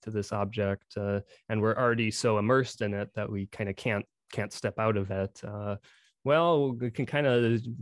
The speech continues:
be very creative with, uh, how we might, uh, uh, interact with it. Uh, so, uh, that, that's kinda where I think the kinda liberative, uh, perspective of, of triple O,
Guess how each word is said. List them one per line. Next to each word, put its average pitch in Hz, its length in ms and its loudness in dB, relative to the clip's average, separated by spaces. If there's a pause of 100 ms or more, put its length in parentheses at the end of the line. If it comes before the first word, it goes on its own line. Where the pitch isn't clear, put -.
be 123 120 0
very 113 200 2
creative 107 580 -2
with, 110 340 -8
uh, - 400 -4
how 117 180 -6
we 117 120 -4
might, 123 300 -6 (120)
uh, 139 280 -4 (500)
uh, 101 260 -6
interact 104 640 -2
with 107 200 -8
it. - 340 -8
Uh, - 420 -6
so, 110 360 -6 (240)
uh, 104 240 -6 (320)
that, 139 300 2
that's 139 340 0
kinda 127 260 2
where 110 280 4
I 107 80 -2
think - 280 -10
the 101 280 0 (400)
kinda 107 180 0
liberative, 113 1160 2
uh, 113 320 -6
perspective 120 680 -8
of, 120 220 -10 (120)
of 131 220 -14
triple 110 360 -4
O, 117 360 -4